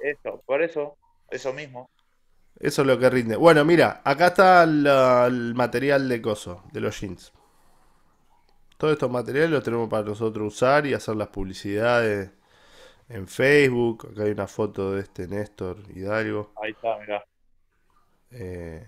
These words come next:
Speaker 2: ahí lo tenés. Algo entiende el viejo. Mirá, todo, todo el material lo tenés, no tenés ni que preocupar de hacer los anuncios, los videos. Acá tenés arriba un kit también que,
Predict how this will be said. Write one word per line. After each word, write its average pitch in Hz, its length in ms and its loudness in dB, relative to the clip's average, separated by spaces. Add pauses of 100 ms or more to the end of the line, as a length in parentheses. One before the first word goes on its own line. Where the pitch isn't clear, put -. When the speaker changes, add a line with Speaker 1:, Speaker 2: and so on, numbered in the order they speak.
(1300)
Speaker 2:
ahí 104 80 -12
lo 98 140 -10
tenés. 90 280 -12 (1500)
Algo 123 400 -4
entiende 98 420 -8
el 104 120 -20
viejo. - 300 -20 (2500)
Mirá, 113 200 0 (460)
todo, 110 300 4
todo 135 240 4
el 127 100 2
material 120 520 -2
lo 120 140 0
tenés, 123 260 -2
no 120 140 -2
tenés 117 260 -6
ni 117 140 -6
que 110 100 -4
preocupar 110 640 -2
de 120 60 0
hacer 117 200 -4
los 113 200 -4
anuncios, 120 580 -4
los 104 160 -4
videos. 110 480 -2
Acá 113 160 -6
tenés 113 260 -4
arriba 113 380 -4
un 107 180 -6
kit 127 360 -8
también 113 560 -4
que, 98 480 -10